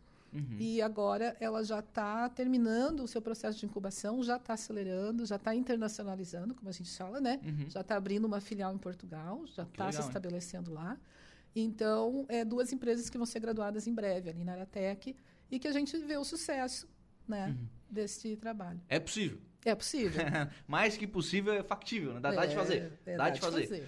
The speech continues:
Speaker 2: dá.
Speaker 1: O, além dessas duas, quais são as, ah, os demais projetos que estão hoje na, quanta-, quantas outras empresas nós temos ali?
Speaker 2: Hoje nós temos a Meu Apoio, que é uma empresa que trabalha com a parte de bem-estar, né,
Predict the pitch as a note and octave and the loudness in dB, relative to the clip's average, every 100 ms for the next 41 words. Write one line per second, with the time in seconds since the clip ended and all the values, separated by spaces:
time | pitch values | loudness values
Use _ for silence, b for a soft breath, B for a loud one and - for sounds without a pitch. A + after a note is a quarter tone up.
0 | - F#3 D#3 D3+ D#3 D3+ D#3 G3 C#4 C#4+ | -10 -6 0 2 2 0 0 0 0 -2
1 | B3 F3+ F#3 C3 - - - - D3+ C#3+ | -4 -4 0 0 0 -6 -8 -6 -4 -2
2 | A#3 B3 A3 - - B2 B2 - C#3+ C#3 | 0 -2 -2 -6 -6 -8 -8 -6 -2 -2
3 | D#3 E3+ - D3+ C#3+ C#3+ - - C#3+ C3 | -2 -4 -4 -2 -2 -4 -10 -6 -4 -4
4 | B2+ B2 A2 - F#3+ E3 F#3 G3 F#3+ F#3+ | -4 -6 -6 -6 -4 -4 -2 -2 -2 -2
5 | E3 D3 C#3+ C#3+ C3 C3 A#2+ - A#2 G#3+ | -2 -4 -2 -4 -4 -4 -8 -8 0 4
6 | A3+ A#3+ G#3+ G#3+ A3+ A3 G3+ G3+ G3 F#3+ | 4 4 2 2 2 2 4 4 4 2
7 | F#3+ F3+ E3+ F#3+ D#4 F4+ G#3+ G3+ F#3+ F#3+ | 0 0 0 0 -2 -4 -4 -2 0 -2
8 | - F#3 F3 E3+ E3 - F3+ F3 E3 F3 | -4 -2 0 0 -4 -8 -8 -6 -4 -2
9 | F3+ F3 - E3 E3 G3 F#3 F#3 F3 F3 | -2 -4 -6 -8 -4 -2 -2 -4 -8 -4
10 | F3 F3 E3+ E3 F#3 G#3+ G#3 - F3 G3+ | -2 -2 -2 0 2 2 0 -2 -2 -2
11 | C#4 C4 F#3+ A3+ | -2 -2 -2 -4